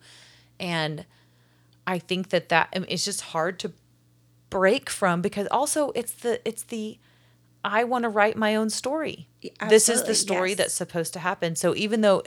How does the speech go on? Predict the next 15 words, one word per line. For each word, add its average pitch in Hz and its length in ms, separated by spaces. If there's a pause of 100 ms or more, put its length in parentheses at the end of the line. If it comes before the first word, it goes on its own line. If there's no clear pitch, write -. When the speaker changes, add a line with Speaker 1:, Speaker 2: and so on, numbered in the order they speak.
Speaker 1:
if, - 180
and, 208 220
and, 185 200
and 180 360
I 175 80
think 190 320
when 180 160
I 156 80
was 156 100
going 160 220
through 156 160
that, 151 120
I 147 100
was 143 180
like, 147 180